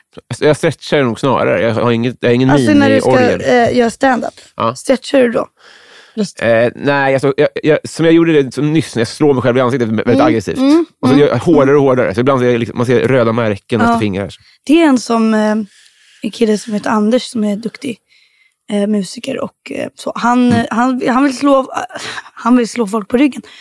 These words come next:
Speaker 2: Han, han erbjuder sig att slå folk på ryggen
Speaker 1: Mm.
Speaker 2: innan man kliver på. Och
Speaker 1: Stor-
Speaker 2: det är ganska skönt.
Speaker 1: Ah, okej.
Speaker 2: Han har gjort det på mig några gånger.
Speaker 1: Mm.
Speaker 2: Alltså det är verkligen så här, du, du, du, du, du, du. Alltså
Speaker 1: Ja.
Speaker 2: det är, jag blir så s-,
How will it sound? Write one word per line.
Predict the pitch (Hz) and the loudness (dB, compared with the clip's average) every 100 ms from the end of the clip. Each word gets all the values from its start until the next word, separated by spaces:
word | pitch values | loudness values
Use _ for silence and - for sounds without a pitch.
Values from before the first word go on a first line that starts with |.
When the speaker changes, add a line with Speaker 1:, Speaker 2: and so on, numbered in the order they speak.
| - - | -20 -4
Speaker 2:
Han, | 277 269 | -2 0
han | 233 277 | 2 2
erbjuder | 277 247 277 247 | 4 2 2 0
sig | - | -2
att | 208 | -6
slå | - 240 | 0 0
folk | 208 233 196 | 0 -6 -6
på | - | -2
ryggen | 226 214 - - | -2 -2 -8 -4
Speaker 1:
Mm. | - - 123 | -2 -2 -2
Speaker 2:
innan | 233 220 208 233 | 0 0 -2 -4
man | 214 | -8
kliver | 190 214 190 | -8 -8 -8
på. | 240 | -10
Och | - _ _ | -12 _ _
Speaker 1:
Stor- | - | 0
Speaker 2:
det | 254 | 2
är | 302 | 2
ganska | 349 339 | 2 0
skönt. | 311 320 262 - | 0 -2 -4 -4
Speaker 1:
Ah, | 147 180 | 0 0
okej. | 175 - | 0 0
Speaker 2:
Han | 285 | 0
har | |
gjort | 269 | 0
det | 247 | 0
på | |
mig | 247 | 0
några | 226 | 0
gånger. | 214 202 - _ - | -2 -6 -14 _ -8
Speaker 1:
Mm. | - 139 - _ - | -8 -8 -18 _ -8
Speaker 2:
Alltså | 226 | 0
det | 277 | 2
är | |
verkligen | 262 233 240 | 2 0 -2
så | |
här, | 233 233 _ | -2 -6 _
du, | 277 | 2
du, | 269 | 4
du, | 269 262 269 | 4 4 4
du, | 277 294 | 4 4
du, | 277 285 | 4 4
du. | |
Alltså | 285 - 277 254 | 2 0 0 2
Speaker 1:
Ja. | |
Speaker 2:
det | 254 | 0
är, | 254 | 2
jag | 247 | 2
blir | 233 240 | 2 -2
så | - - - 262 | -6 -4 0 0
s-, | 226 - | 0 -6